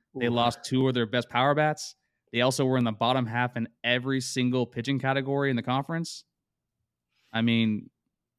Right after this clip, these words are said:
Speaker 1: I mean, wh-, there's nothing really to get excited about over, unless you're, I mean, may-, maybe you get excited for a Baron Stewart or Ben Dragini, Dragini, the two other transfers, I think, in Michigan and U S F respectively. But overall, this is a team that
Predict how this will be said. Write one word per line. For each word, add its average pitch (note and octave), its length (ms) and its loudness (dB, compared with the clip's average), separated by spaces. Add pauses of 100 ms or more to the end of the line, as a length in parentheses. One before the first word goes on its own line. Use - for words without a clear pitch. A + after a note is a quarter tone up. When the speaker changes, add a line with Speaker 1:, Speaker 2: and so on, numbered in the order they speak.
(120)
Speaker 1:
I A#2 80 -2
mean, A#2 240 0
wh-, A#2+ 160 0
there's B2+ 120 0
nothing C#3 180 2
really C3 140 2
to A2+ 40 -4
get A#2+ 80 2
excited C3+ 320 0
about A2 220 0
over, A2 220 -2
unless A2 320 -2
you're, A2 240 -2 (680)
I A#2+ 40 2
mean, A#2 180 4
may-, A#2 140 2
maybe D3 420 4
you D3 120 4
get C#3 80 4
excited C3 200 2
for A#2+ 100 0
a A2 40 0
Baron A#2+ 240 2
Stewart B2 260 0
or A#2 40 2
Ben A#2 180 2
Dragini, A#2 500 0
Dragini, A#2 420 -2
the - 40 -16
two B2 160 -4
other A#2 100 0
transfers, A#2 300 -2
I G#2+ 40 -2
think, A2+ 100 -4
in G#2+ 100 -2
Michigan A2 460 0
and G#2 380 -4 (380)
U A#2 160 -2
S A2 120 -2
F A#2 100 0
respectively. A2 580 0
But G#2+ 260 -2 (340)
overall, C#3 540 4
this B2+ 100 -2
is C3+ 60 -2
a - 60 0
team C3+ 300 2
that A#2 180 0